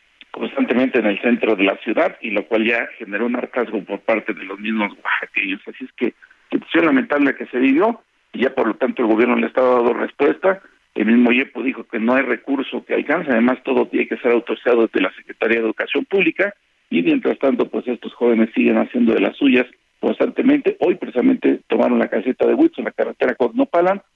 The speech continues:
donde están tra-, pidiendo el tradicional goteo, y realmente, pues, no hay quien controle a este grupo de jóvenes normalistas o futuros maestros que obviamente, pues, están saliendo a la calle a realizar actos vandálicos.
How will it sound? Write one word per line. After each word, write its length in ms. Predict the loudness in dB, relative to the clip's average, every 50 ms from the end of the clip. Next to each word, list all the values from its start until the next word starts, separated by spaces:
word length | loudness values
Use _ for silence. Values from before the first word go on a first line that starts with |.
| _ _ _
donde 400 | -2 0 0 2 2 0 0 -2
están 300 | -4 -4 -2 -2 -2 0
tra-, 240 | 0 -2 -2 -2 -4 -4
pidiendo 440 | -4 0 2 2 4 4 2 0 0 -2
el 180 | -4 -4 -2
tradicional 680 | -2 -2 -2 0 0 -2 -2 0 0 2 2 2 2 2
goteo, 480 | 0 0 0 0 2 2 2 2 0 -4 _ _ _ _
y 80 | -4 -2
realmente, 520 | 0 2 4 4 4 4 2 0 -4 -6
pues, 200 | -4 -6 -8 -8 -10 _ _ _ _ _ _ -2
no 120 | 0 2 2
hay 100 | 0 -2
quien 260 | -2 0 0 2 2
controle 640 | 2 0 -2 0 0 2 2 2 2 0 0 -2 _
a 140 | -2 -2 -2
este 240 | -2 -4 -6 -8 -8
grupo 500 | -4 -4 -4 -2 -2 -2 -2 -2 -2 -6 -12 -20 _ _ -10
de 120 | -8 -4
jóvenes 420 | -2 0 0 2 2 2 2 0 -2 -4
normalistas 720 | -4 -2 -2 -2 -2 -2 -2 -2 -2 -2 -4 -4 -6 -6 -6 -8 _ _ _ _ _ _ _ _ _ -4
o 160 | -2 -2 -2
futuros 480 | -4 -10 -4 -2 0 2 2 2 2
maestros 520 | 2 2 2 0 0 -2 -4 -6 -12 -12 -12 -12 -6
que 80 | -4
obviamente, 460 | -2 0 0 2 4 4 2 2 0 -6
pues, 220 | -10 -12 -10 -10
están 260 | -12 -8 -6 -6 -6 -4
saliendo 260 | -4 -2 0 0 0
a 40 | 0
la 120 | 0 0
calle 240 | -2 0 0 0 -2
a 60 | -2
realizar 520 | -4 -6 -6 -6 -6 -4 -4 -4 -4 -4 -4
actos 320 | -6 -8 -8 -8 -12 -8 -6
vandálicos. 540 | -6 -6 -4 -6 -6 -6 -8 -10 -14 -20